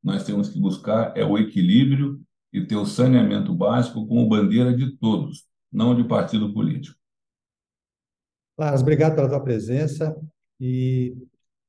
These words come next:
Speaker 2: espero que esse programa, de alguma maneira, também tenha esse papel, né, de, de contribuir aí para a conscientização de todos. Em nome do Grupo Atlantis, eu agradeço a presença do medalhista Las Grael,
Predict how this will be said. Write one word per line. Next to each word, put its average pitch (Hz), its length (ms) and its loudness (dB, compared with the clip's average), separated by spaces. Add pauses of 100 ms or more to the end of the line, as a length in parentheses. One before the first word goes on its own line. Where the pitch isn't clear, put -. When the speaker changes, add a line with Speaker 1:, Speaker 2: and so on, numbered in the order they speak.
(320)
Speaker 2:
espero 135 300 -2
que 135 80 0
esse - 120 -4
programa, 151 420 2
de 139 80 -2
alguma 127 200 0
maneira, 127 380 0
também 135 260 -2
tenha 127 340 -2 (220)
esse 127 220 -4
papel, 131 460 0
né, 123 220 0
de, 120 300 -4 (360)
de 113 100 -8
contribuir 127 720 0
aí 110 180 0
para 113 200 -4
a 110 40 -6
conscientização 117 960 -6 (300)
de 110 100 -10
todos. - 500 -8 (200)
Em 135 60 0
nome 156 180 2
do 139 100 0
Grupo 131 240 0
Atlantis, 123 420 -4
eu 131 60 -4
agradeço 117 460 -4
a - 20 -2
presença 117 500 -6
do 107 120 -6
medalhista 104 920 -4
Las 110 280 -2
Grael, 101 600 -2